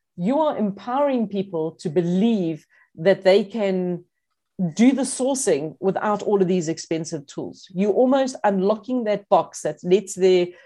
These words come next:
creativity run wild. Um, I always say in my training, "You're not Rolf, you're not gonna break the internet. Go and do whatever you need to do to find whatever you are looking for."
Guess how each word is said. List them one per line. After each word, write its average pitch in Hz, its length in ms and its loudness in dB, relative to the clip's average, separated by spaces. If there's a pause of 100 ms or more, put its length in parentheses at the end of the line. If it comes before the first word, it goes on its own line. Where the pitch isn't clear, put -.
(180)
creativity 247 1040 0
run 180 440 -2
wild. 170 560 0 (400)
Um, 170 280 0
I 151 40 2
always 180 280 2
say 233 180 0
in 233 60 -2
my 233 120 -2
training, 220 500 2
"You're 170 100 -2
not 190 220 -4
Rolf, 190 380 0
you're 175 80 -6
not 175 140 -6
gonna 196 140 -4
break 196 280 2
the 196 120 -2
internet. 170 440 -4 (420)
Go 214 160 2
and 233 220 2
do 202 200 -2
whatever 190 500 2
you 233 180 0
need 226 260 -2
to 208 100 -8
do 170 440 -2 (680)
to 196 120 -2
find 185 440 0
whatever 165 340 -2
you 160 240 -2
are 147 60 0
looking 147 360 -8
for." - 280 -12